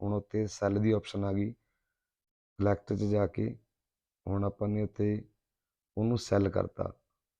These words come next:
ਹੁਣ ਸੈੱਲ ਕਰਨ ਤੋਂ ਬਾਅਦ ਇਹ ਮੈਚਿੰਗ ਹੋ ਰਿਹਾ ਹੈ,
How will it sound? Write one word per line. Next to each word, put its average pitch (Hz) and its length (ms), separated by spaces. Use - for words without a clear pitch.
ਹੁਣ 104 80
ਸੈੱਲ 104 280
ਕਰਨ 110 320
ਤੋਂ 113 160
ਬਾਅਦ 107 280
ਇਹ 104 160
ਮੈਚਿੰਗ 104 420
ਹੋ 95 120
ਰਿਹਾ 90 180
ਹੈ, 95 100